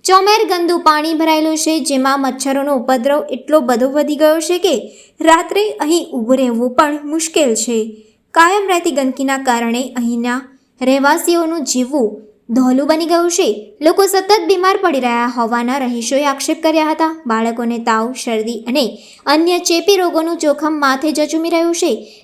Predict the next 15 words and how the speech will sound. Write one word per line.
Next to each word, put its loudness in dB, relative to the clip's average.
જ્યાં 2
રોગ 0
ફેલાવાની 2
ભીતિ 2
છે, 0
ત્યાંથી -4
માંડ 0
ગણતરીના -2
જ -4
ડગલા 0
દૂર 0
કોર્પોરેશનનું 2
દવાખાનું 2
આવેલું 0
છે. -4